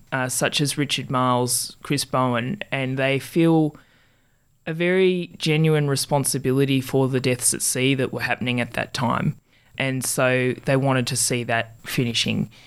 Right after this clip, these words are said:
And this, I guess, at the time was seen as a solution to that. Labor's platform, which for listeners is a,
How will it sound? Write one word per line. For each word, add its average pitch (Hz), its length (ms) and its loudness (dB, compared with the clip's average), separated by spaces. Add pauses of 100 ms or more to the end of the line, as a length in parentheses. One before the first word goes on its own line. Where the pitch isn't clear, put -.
And 131 220 -2
this, - 420 -2 (300)
I 143 80 -2
guess, 139 260 0
at - 80 0
the 147 80 -2
time 135 380 2
was 127 140 0
seen 127 260 2
as 123 160 0
a 120 60 0
solution 127 520 0
to 127 140 -4
that. 123 280 -4 (680)
Labor's 202 520 0 (220)
platform, 170 840 0
which - 540 0 (300)
for - 160 -2
listeners 147 460 0
is 135 180 -2
a, 127 340 2